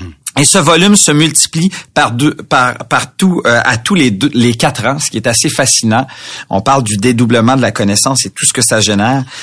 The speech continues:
Filtrer les informations pertinentes revient donc à notre responsabilité et peut constituer un véritable défi. On vient de le voir. À cet égard, pour ne pas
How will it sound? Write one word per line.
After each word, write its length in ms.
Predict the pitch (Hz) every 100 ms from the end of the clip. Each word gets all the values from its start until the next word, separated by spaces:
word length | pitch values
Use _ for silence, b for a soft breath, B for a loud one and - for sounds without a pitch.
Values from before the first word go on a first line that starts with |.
| B
Filtrer 680 | - - 185 139 202 190 214 B -
les 240 | 123 131
informations 560 | 147 143 131 131 131 160
pertinentes 600 | 156 147 - 143 156 165
revient 360 | 123 113 131 123
donc 300 | 147 160 -
à 120 | 123 120
notre 280 | 127 131
responsabilité 880 | - 135 - - 143 135 110 - 170 -
et 60 | 123
peut 180 | 117 165
constituer 640 | 151 135 - - 165 -
un 180 | 135 131 107 -
véritable 680 | 208 120 113 123 117 101 101
défi. 420 | 98 98 - 131 b b b
On 80 | -
vient 160 | 107 120
de 60 |
le 80 | 113
voir. 500 | 98 104 135 143 - B B B B
À 160 | 135 143
cet 400 | - 180 160 -
égard, 520 | 123 139 151 165 143 B B B -
pour 160 | 135
ne 140 | 131 131
pas 360 | 131 170 170